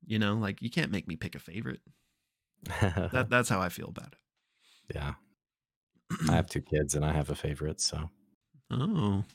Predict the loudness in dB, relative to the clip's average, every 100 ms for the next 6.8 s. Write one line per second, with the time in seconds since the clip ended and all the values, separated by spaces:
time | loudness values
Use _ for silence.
0 | 0 2 2 2 2 4 4 2 2 2
1 | 2 2 2 6 4 6 6 6 4 -6
2 | -20 -10 -6 4 8 8 6 -2 -4 -6
3 | -18 -6 -4 -4 -8 -16 _ 2 2 2
4 | -4 -4 -2 2 4 4 4 4 2 0
5 | -4 2 4 6 6 6 4 2 0 2
6 | 4 4 4 2 2 2 2